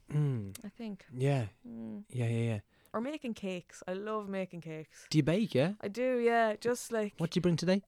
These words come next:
Speaker 2: <laughs> Um,
Speaker 1: Fucking apple tart over here.
Speaker 2: <laughs>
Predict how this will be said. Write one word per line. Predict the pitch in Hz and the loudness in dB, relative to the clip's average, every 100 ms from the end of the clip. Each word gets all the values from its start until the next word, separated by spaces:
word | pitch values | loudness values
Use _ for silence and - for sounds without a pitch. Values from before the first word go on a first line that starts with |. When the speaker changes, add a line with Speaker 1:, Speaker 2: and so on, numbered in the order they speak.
| _ | _
Speaker 2:
<laughs> | - - 320 - - - 494 - - 480 _ 440 - - - - - - | 6 8 6 4 -12 2 4 4 -2 -8 _ -4 -4 -2 0 0 -4 4
Um, | 233 320 247 208 208 196 | 6 8 8 8 2 4
Speaker 1:
Fucking | 160 113 117 | 2 4 6
apple | 120 120 | 6 4
tart | - 123 127 | 8 12 12
over | 127 120 120 | 12 12 12
here. | 127 127 | 12 8
Speaker 2:
<laughs> | - | 8